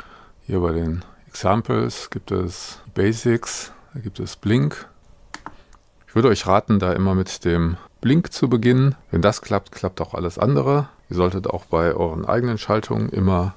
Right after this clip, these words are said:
ein L E D aufbauen, sodass ihr da so ein bisschen Response habt und sehen könnt, wenn eure Schaltung irgendwie aktiv ist oder nicht aktiv ist. Oder auch irgendwelche Fehlercodes ausgeben könnt. Dreimal kurz, dreimal lang, dreimal kurz, äh, irgendwie S O S oder so.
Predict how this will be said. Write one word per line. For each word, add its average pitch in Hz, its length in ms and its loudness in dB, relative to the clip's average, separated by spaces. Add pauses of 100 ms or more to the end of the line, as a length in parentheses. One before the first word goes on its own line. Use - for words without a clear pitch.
(120)
ein 85 500 -2
L 87 140 0
E 82 80 4
D 104 220 4
aufbauen, 98 560 0
sodass 90 300 -4
ihr 87 80 0
da 85 140 0
so 85 100 -4
ein 85 60 0
bisschen 90 240 -2
Response 98 640 -2 (180)
habt - 500 -6
und 85 200 0
sehen 90 260 2
könnt, 87 420 0
wenn 82 360 0 (360)
eure 87 240 -4
Schaltung 85 440 -2
irgendwie 85 580 -6 (200)
aktiv - 460 -10
ist - 240 -10
oder 85 140 -4
nicht 87 200 -4
aktiv - 400 -6
ist. - 360 -6 (120)
Oder 85 360 0
auch 82 140 -4
irgendwelche 82 400 -4
Fehlercodes 87 920 -2
ausgeben 85 480 -4
könnt. 80 260 -4
Dreimal 85 280 0
kurz, - 260 -6
dreimal 82 340 -2
lang, 87 220 2
dreimal 82 320 -2
kurz, - 440 -2
äh, 92 40 -2
irgendwie 87 460 -4
S - 180 -6
O - 40 -6
S - 200 -10
oder 85 180 -6
so. - 160 -10